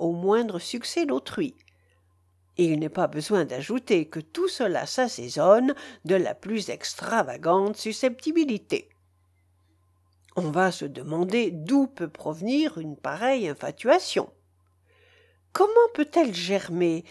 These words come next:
chez d'aussi pitoyables êtres de néant que leur condition même devrait renseigner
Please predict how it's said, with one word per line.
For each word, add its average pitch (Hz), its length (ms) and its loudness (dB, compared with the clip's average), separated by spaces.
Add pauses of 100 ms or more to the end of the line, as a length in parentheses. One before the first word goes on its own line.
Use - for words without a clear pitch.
(160)
chez 254 240 0
d'aussi 208 480 -2
pitoyables 247 1120 -2
êtres 254 300 0
de 147 180 -10
néant 254 640 0 (500)
que 285 100 0
leur 285 300 6
condition 240 640 2
même 330 480 2
devrait 214 380 0
renseigner 277 520 2